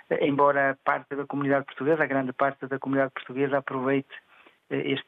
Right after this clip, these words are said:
período para, para visitar os seus familiares e amigos em Portugal.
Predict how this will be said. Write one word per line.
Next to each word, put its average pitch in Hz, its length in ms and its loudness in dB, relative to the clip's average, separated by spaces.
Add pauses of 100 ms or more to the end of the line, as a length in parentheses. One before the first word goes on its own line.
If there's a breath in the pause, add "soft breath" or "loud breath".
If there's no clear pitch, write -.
período 139 400 -2
para, 131 360 2
para 131 240 0
visitar 127 440 -2
os 131 300 -4
seus 131 140 -2
familiares 131 680 0
e 131 60 -4
amigos 135 340 0
em 131 120 0
Portugal. 120 500 -2